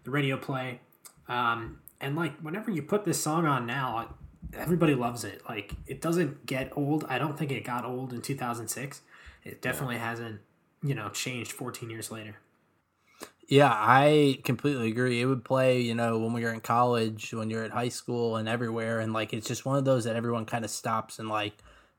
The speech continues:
Speaker 3: you shake your ass a lot, uh, to this song. Um, and I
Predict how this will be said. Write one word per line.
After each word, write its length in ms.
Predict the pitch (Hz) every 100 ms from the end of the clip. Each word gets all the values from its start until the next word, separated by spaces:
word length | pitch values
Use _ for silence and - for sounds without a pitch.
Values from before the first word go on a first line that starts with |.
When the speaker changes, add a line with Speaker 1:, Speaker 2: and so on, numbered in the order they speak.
| _ _ _
Speaker 3:
you 340 | 113 113 110
shake 300 | - 135 120
your 140 | 113 110
ass 400 | 113 104 - - _ _
a 60 | 120
lot, 340 | 107 104 107 -
uh, 220 | 113 104
to 140 | - 113
this 200 | 107 -
song. 360 | 110 107 113
Um, 300 | 117 110 113
and 100 | 120
I 180 | 123